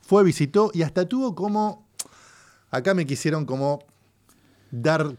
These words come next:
cuentagotas, no, no pude extraer todo lo que hubiera querido, pero sí, confirmado, tuvo como cierto encuentro místico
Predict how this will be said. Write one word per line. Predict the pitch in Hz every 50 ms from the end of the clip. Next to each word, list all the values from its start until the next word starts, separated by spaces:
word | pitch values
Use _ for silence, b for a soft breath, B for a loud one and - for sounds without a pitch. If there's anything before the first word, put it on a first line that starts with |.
| _ _ _
cuentagotas, | - 131 127 127 120 - 139 131 139 135 123 120 110 117 113
no, | 127 135 135 131
no | 139 139 120
pude | - 156 156 147
extraer | 147 - 131 143 143 131 113
todo | - 165 156 151
lo | 147 131
que | 120 135
hubiera | 135 139 127
querido, | 127 127 123 120 117 110 107 -
pero | - 143 135 147 143
sí, | - - - 208 196 202
confirmado, | 156 - 127 127 120 - 147 170 180 185 170 160 165 180 180
tuvo | - - 226 233 202
como | 190 175 160 -
cierto | - - 180 160 170
encuentro | 165 151 160 175 170 151 - 147 135
místico | 135 139 156 185 180 - - - - 196 175 - - 196 208 208